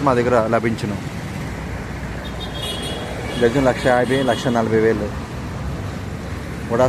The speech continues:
sites and పంచాయతీ, పంచాయతీ సైట్స్ మా దగ్గర ఉన్నాయి. So ఇక్కడ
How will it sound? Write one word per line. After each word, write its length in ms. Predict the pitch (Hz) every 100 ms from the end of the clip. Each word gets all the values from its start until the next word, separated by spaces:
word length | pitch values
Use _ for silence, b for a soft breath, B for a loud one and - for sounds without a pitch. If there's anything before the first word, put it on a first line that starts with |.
| 135
sites 260 | 131 131 151
and 80 | 135
పంచాయతీ, 400 | 127 120 131 131 -
పంచాయతీ 340 | 120 117 131 131 147
సైట్స్ 240 | 123 -
మా 60 | 131
దగ్గర 160 | 117 - 110
ఉన్నాయి. 200 | 107 - - - - - - - - - - - - - - - - - - - - - - - - - - - -
So 100 | 147 160 131
ఇక్కడ 160 | 135